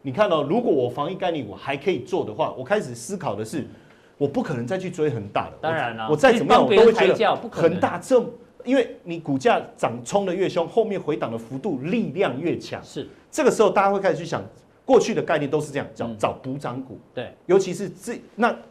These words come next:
Speaker 1: 那这些新贵谁在追？
Speaker 2: 嗯哼。
Speaker 1: 自营部也可以做啊。
Speaker 2: 嗯哼。
Speaker 1: 那我可以去找
Speaker 2: 但绝对没有外资在里面啊，
Speaker 1: 补涨股。没，对。
Speaker 2: 几乎没有外资。
Speaker 1: 那这个时候我要去找补涨股，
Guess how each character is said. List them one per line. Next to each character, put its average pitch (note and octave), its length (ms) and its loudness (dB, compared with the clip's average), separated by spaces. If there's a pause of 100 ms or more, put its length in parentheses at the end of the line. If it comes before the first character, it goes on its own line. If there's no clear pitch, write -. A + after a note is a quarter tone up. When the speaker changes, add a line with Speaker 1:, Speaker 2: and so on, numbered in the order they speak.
Speaker 1:
那 - 140 0
这 C4+ 200 2
些 G#3+ 160 0
新 G3+ 220 -4
贵 G3 160 0
谁 B2+ 160 -6
在 C#3+ 140 0
追？ C3+ 180 -6 (160)
Speaker 2:
嗯 A#2+ 120 -14
哼。 B2+ 100 -12
Speaker 1:
自 F3 160 -4
营 F#3 100 -4
部 F#3 160 0
也 B2+ 60 0
可 F3 100 -6
以 D3+ 40 -4
做 E3+ 320 2
啊。 D3+ 140 -12
Speaker 2:
嗯 C3+ 140 -14
哼。 E3 160 -14 (160)
Speaker 1:
那 B3+ 100 4
我 F3+ 140 6
可 G3+ 100 2
以 G3 40 4
去 G3 100 -2
找 G#3+ 140 2
Speaker 2:
但 F#3+ 60 -2
绝 - 120 2
对 A#3+ 180 8
没 F#3 80 4
有 F3+ 100 6
外 E3 140 6
资 D3+ 140 -4
在 D3 140 0
里 G#2 80 -6
面 F#2 80 -10
啊， - 20 -8
Speaker 1:
补 F#3+ 60 2
涨 A#3 160 2
股。 - 60 -14
没， - 100 -20
对。 A3+ 160 8
Speaker 2:
几 A#3 80 4
乎 A3 180 0
没 F3+ 80 -4
有 C3 100 -6
外 A2+ 120 -6
资。 - 40 -4
Speaker 1:
那 C#4 60 4
这 C#4 160 0
个 B3 80 8
时 A3+ 140 6
候 A3 40 8
我 D#3 140 6
要 F#3+ 60 4
去 F#3 120 -4
找 A#2+ 160 -2
补 C#3 220 -8
涨 D3+ 240 -4
股， A2+ 160 -12